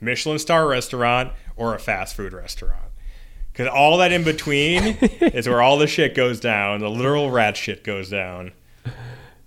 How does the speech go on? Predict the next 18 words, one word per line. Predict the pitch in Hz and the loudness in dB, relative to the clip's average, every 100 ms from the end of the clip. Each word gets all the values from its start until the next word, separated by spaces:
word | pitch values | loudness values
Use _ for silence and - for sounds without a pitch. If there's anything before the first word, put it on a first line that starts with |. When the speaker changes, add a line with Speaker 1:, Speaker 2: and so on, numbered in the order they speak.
| _ _ - | _ _ 4
Speaker 2:
Oh, | 135 139 | 8 8
no, | 120 110 | 8 6
there's, | 117 127 120 - - - _ - | 6 4 0 -8 -18 -20 _ -10
yeah. | 131 110 104 104 - | -6 -4 -6 -8 -2
I | 127 | 2
have | 143 139 | 2 2
friends | - 123 117 110 - - - | 2 2 2 -2 -10 -16 -6
who, | 131 120 113 110 110 110 120 | -2 0 2 2 0 -2 -2
whose | 120 | -2
parents | - 113 110 110 | 0 2 2 0
were | - 107 | -4 -6
constructors | - 110 - 107 107 - 107 107 - - _ - - | -2 -4 -2 -6 -4 -6 -4 -6 -10 -18 _ -20 -4
or, | 131 110 110 113 | 0 2 2 2
uh, | 104 107 | 0 0
in | 117 117 110 | 2 2 0
constructing, | - 120 - 117 - 123 110 107 107 - | -2 -4 0 0 2 2 4 2 -2 0
and, | 120 110 107 104 107 - - - - | 2 2 2 -2 -4 -12 -20 -12 -2
uh, | 107 104 104 | 2 2 2